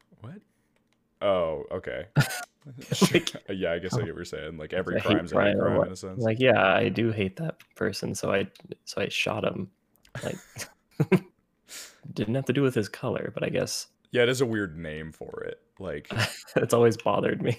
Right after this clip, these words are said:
Speaker 2: <laughs>
Speaker 1: it should be, like, a racist crime or something.
Speaker 2: Race crime?
Speaker 1: Like, hate based on race, hate crime.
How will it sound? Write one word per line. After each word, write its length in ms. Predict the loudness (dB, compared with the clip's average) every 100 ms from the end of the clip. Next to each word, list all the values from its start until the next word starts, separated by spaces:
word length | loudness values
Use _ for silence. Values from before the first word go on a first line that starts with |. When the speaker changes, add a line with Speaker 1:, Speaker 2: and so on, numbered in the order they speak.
| 4
Speaker 2:
<laughs> 120 | 2 2 -6 -6 _ _ -18 -18 -16
Speaker 1:
it 100 | -12
should 140 | -12
be, 140 | -8 -4
like, 200 | -4 -4
a 60 |
racist 460 | -6 -8 -8 -14 -12
crime 380 | -12 -10 -12 -14
or 80 | -14
something. 460 | -16 -14 -16 -16 -20 _ _ _ _ _ _ _
Speaker 2:
Race 320 | -4 -2 -2 -4
crime? 540 | 0 0 2 0 -6 -12 _ -12
Speaker 1:
Like, 320 | -10 -10 -14 _ _ _ -16
hate 360 | -6 -6 -4
based 300 | -2 -2 0
on 160 | -4 -4
race, 400 | -6 -8 -8 -12 -12
hate 220 | -18 -16
crime. 400 | -12 -12 -12 -18